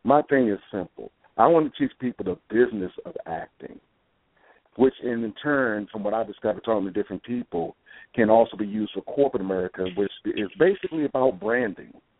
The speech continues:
You know, it gives you a deep insight, I mean, a deep, uh, perspective on how to look at yourself and look at the audience you wanna attract, and then look at how you can make it economical.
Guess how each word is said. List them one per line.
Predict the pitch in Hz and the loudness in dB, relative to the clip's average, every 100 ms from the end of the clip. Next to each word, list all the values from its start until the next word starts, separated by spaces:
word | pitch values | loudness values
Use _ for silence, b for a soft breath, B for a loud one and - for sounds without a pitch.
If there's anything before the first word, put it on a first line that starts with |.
| _ _ _ _ _ _ - - | _ _ _ _ _ _ -20 -2
You | 110 | 2
know, | 107 104 107 | 6 6 6
it | 117 113 - | 4 0 2
gives | 143 165 139 | 4 4 2
you | 135 131 123 | 2 4 4
a | 107 - | 2 -2
deep | 120 151 - _ _ _ | -6 -6 -10 _ _ _
insight, | 123 123 - 123 107 101 104 - - | -2 -2 0 2 2 2 -2 -6 -2
I | 104 | 0
mean, | 104 101 | 2 0
a | |
deep, | 92 120 123 - | -2 -4 -4 -2
uh, | 101 95 | 2 2
perspective | - - 123 113 110 - | 0 -2 2 2 0 -4
on | - 98 95 | 0 0 0
how | 98 117 123 - | 0 -2 -2 -4
to | |
look | 104 113 - | -2 -2 -2
at | - | -4
yourself | 135 - 87 82 87 _ _ _ _ b b b b _ | -4 -2 -4 -4 -10 _ _ _ _ b b b b _
and | 127 117 113 | 4 4 6
look | 120 | 0
at | 139 | 2
the | 127 | 2
audience | 117 113 113 104 117 | 4 2 2 -4 -4
you | |
wanna | 107 107 110 | -2 0 0
attract, | 104 - 101 90 87 _ - | -2 -2 0 0 -4 _ -6
and | 107 101 101 | 0 2 4
then | 110 107 107 b b - | 2 2 -2 b b 0
look | 123 - | 0 2
at | |
how | 127 117 | -2 -2
you | 117 | -2
can | 110 113 | -8 -6
make | 110 107 | -6 -8
it | - | -10
economical. | 104 98 101 110 131 151 | -10 -8 -6 -6 -6 -12